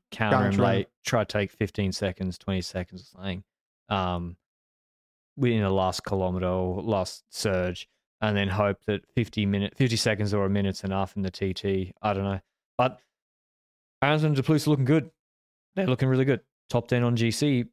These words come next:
Speaker 1: both of them. So maybe they can, I don't know, do something. But
Speaker 2: Numerical advantage. <laughs>
Speaker 1: didn't need it.
Speaker 2: Yeah.
Speaker 1: Tro-, just dropped Roglic straight up without pacing any,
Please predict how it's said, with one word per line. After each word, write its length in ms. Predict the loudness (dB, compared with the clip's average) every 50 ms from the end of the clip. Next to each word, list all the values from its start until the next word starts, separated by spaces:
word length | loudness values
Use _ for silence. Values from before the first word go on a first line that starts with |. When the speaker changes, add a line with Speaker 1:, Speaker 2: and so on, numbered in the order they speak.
| _ 0
Speaker 1:
both 220 | 0 0 2 2
of 60 | 2
them. 220 | 2 2 2 0 -2
So 400 | 0 2 2 2 4 4 2 2
maybe 340 | 2 2 4 4 4 2 4
they 180 | 4 2 2
can, 1000 | 2 0 0 2 2 2 2 2 4 4 2 2 2 2 2 2 2 0 -2 -4 -6 _ _ _ _ _ _ _ _ _ _ _ _ _ _ _ _ _ _ _ -2
I 160 | 0 2 2
don't 100 | 2 2
know, 160 | 2 2 0
do 200 | -2 -2 -4 -2
something. 400 | -2 -2 -2 -2 -2 -2 -4 -6 -10 _ _ 0
But 140 | 2 2 4
Speaker 2:
Numerical 380 | 4 4 4 2 2 2 2
advantage. 680 | 2 2 2 2 0 0 0 -2 -2 0 0 -2 -4 -4 _ _ _ _ _ _ _ _ _ _ _
<laughs> 640 | _ _ _ _ _ _ _ _ _ _ _ _
Speaker 1:
didn't 200 | 0 0 2 2
need 200 | 2 4 4 2
it. 180 | 2 0 -2 _ -6 -6 -6 _ _ _ _ _ _ _ _ _ _ _ _ _ _ _ _ _ -2
Speaker 2:
Yeah. 160 | -2 0 0
Speaker 1:
Tro-, 240 | 0 0 2 2 2
just 260 | 2 0 -2 -2 2
dropped 220 | 2 2 2 4
Roglic 380 | 4 4 4 4 2 2 0 0
straight 340 | 0 0 2 2 4 4 4
up 300 | 4 2 2 0 -6 _ _ _ _ _ _ _ _ 0
without 280 | 2 4 4 2 2
pacing 460 | 2 2 2 2 2 0 0 2 2 2
any, 140 | 2 2